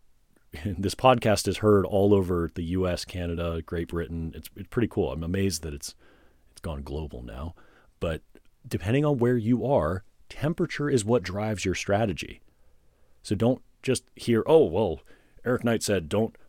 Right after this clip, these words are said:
put your P H down to seven four to seven six." Usually you don't have to do that. You do want it to rise naturally. But again, I don't know where you live. I don't know your temperature considerations. What I do know is the P H is going to naturally rise,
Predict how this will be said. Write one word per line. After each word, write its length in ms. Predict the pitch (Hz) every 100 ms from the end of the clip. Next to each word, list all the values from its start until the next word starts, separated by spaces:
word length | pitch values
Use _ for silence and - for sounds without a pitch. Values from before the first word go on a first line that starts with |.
| -
put 240 | 107 -
your 220 | 101 92
P 260 | 82 117 110
H 200 | 107 -
down 140 | 98 90
to 40 |
seven 380 | - 98 87 82
four 200 | - 92
to 80 | 85
seven 240 | - 90 87
six." 280 | 113 - - - - _ _ - - _ - _ _ -
Usually 460 | 107 208 160 139
you 80 | 117
don't 180 | 117 104
have 140 | 107
to 60 | -
do 180 | 156 117
that. 280 | 73 80 -
You 140 | 98
do 160 | 90 123
want 220 | 127 113
it 60 | -
to 80 | 98
rise 300 | 95 85 101
naturally. 600 | 123 127 95 80 80 - - _ _ _
But 120 | 95
again, 240 | 95 101 -
I 160 | 98 117
don't 220 | 127 117
know 160 | 101 107
where 180 | 92 85
you 220 | 87 90
live. 440 | 80 71 - - - - - - -
I 60 |
don't 120 | 98 107
know 80 |
your 160 | 104 98
temperature 500 | - 101 90 80 80
considerations. 720 | 85 76 80 73 73 - -
What 140 | 98 104
I 80 |
do 240 | 101 117 202
know 380 | 104 64 71 - - -
is 140 | 107
the 100 | 85
P 240 | - 107 104
H 180 | 90
is 340 | 104 131 104 80
going 260 | 90 87
to 100 | -
naturally 480 | 90 87 82 85 78
rise, 560 | 82 113 90 76 73